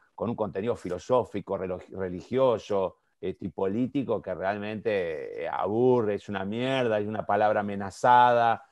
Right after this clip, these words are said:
una palabra vaciada, este, y eso genera una apatía en los jóvenes, y, "Ah, me chupa,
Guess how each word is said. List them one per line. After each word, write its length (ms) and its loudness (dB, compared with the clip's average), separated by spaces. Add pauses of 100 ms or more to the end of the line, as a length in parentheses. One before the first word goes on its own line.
(200)
una 260 -4
palabra 400 4
vaciada, 1040 4 (380)
este, 840 -4 (260)
y 120 4
eso 340 6
genera 380 6
una 140 4
apatía 360 4
en 60 -2
los 120 0
jóvenes, 480 4
y, 60 0
"Ah, 320 4
me 100 -6
chupa, 380 -4